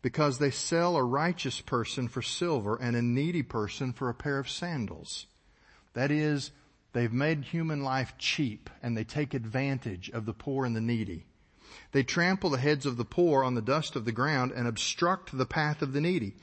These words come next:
A man and his father have sexual relations with the same girl, profaning my holy name. They stretch out beside every altar on garments taken as collateral,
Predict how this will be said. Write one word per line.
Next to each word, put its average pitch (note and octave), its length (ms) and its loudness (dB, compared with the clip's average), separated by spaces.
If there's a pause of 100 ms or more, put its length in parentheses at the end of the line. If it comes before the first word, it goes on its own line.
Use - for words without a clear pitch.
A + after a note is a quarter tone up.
(280)
A A#2+ 60 0
man E3+ 420 6
and C#3+ 200 2
his B2 120 0
father E3+ 420 4
have D3 140 2
sexual F3+ 540 2
relations D3 600 4
with C#3+ 100 -2
the C3+ 80 -2
same F3+ 400 0
girl, D#3+ 340 4 (220)
profaning F3+ 680 4
my D#3 200 4
holy E3+ 360 4
name. E3+ 380 2 (300)
They G3 120 8
stretch F#3+ 400 2
out F#3+ 160 4
beside F3 340 4
every F3+ 280 4
altar F3 360 4
on C#3 200 2
garments D3 480 2
taken F3+ 320 2
as D#3 100 0
collateral, D3+ 680 4